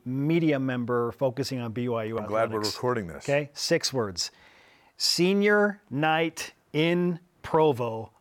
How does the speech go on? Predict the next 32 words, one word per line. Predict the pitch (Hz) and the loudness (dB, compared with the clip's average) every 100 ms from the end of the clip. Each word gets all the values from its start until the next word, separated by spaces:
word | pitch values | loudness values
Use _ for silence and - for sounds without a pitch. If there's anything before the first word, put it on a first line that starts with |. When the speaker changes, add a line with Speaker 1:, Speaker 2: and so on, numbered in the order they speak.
| _ | _
Speaker 1:
against | 113 120 95 156 160 - - - _ _ | -8 -6 0 0 0 -2 -6 -16 _ _
Oklahoma. | 143 160 - 170 151 135 - 147 147 120 87 85 - 156 _ 165 _ | 2 2 4 6 6 4 2 2 2 0 -8 -12 -14 -18 _ -16 _
<laughs> | 185 202 170 160 113 - | -10 -8 -8 -10 -12 0
How | 202 254 | 6 6
do | 226 | 8
you | 202 | 6
factor | 180 - 240 233 - 214 208 | 4 2 4 4 4 4 6
in | 208 196 196 | 4 2 6
Oklahoma | 214 233 240 196 170 254 208 | 6 8 8 8 10 8 8
now | 170 156 | 4 4
to | 156 156 | 2 2
a | 156 | 2
senior | - 196 185 | 2 2 2
night | 170 165 | 2 2
scenario | 170 165 160 156 151 135 - _ _ _ | 0 2 4 6 4 2 -6 _ _ _
in | 156 156 | -2 2
year | 160 165 | 4 4
one | 151 156 160 127 | 4 4 4 2
and | 127 | 2
what | 147 | 4
is | 151 | 4
already | 160 170 160 165 | 6 6 6 4
gonna | 147 139 | 2 0
be | 123 139 | 0 0
an | |
incredibly | 127 107 - 196 175 143 135 | -2 -8 -2 0 2 0 -2
emotional | 127 131 127 131 123 | -2 -4 -4 -6 -6
night | 123 117 | -6 -8
for | 113 | -12
B | 107 | -10
Y | 110 104 | -10 -12
U? | 87 | -14